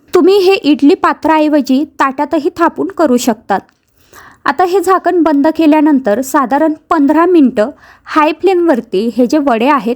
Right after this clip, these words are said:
हे मी छान वाफवून घेते. हे पहा, पंधरा मिनिटानंतर आपले वडे छान वाफून झालेत आणि हे मी थोडेसे थंड करून घेतलेत. आता हे बाजूला काढून घेऊ. आता हे वडे काढताना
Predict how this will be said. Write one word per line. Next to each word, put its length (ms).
हे 100
मी 160
छान 220
वाफवून 460
घेते. 360
हे 60
पहा, 320
पंधरा 300
मिनिटानंतर 640
आपले 240
वडे 300
छान 140
वाफून 420
झालेत 480
आणि 140
हे 160
मी 220
थोडेसे 440
थंड 240
करून 320
घेतलेत. 380
आता 200
हे 160
बाजूला 420
काढून 380
घेऊ. 200
आता 200
हे 160
वडे 280
काढताना 640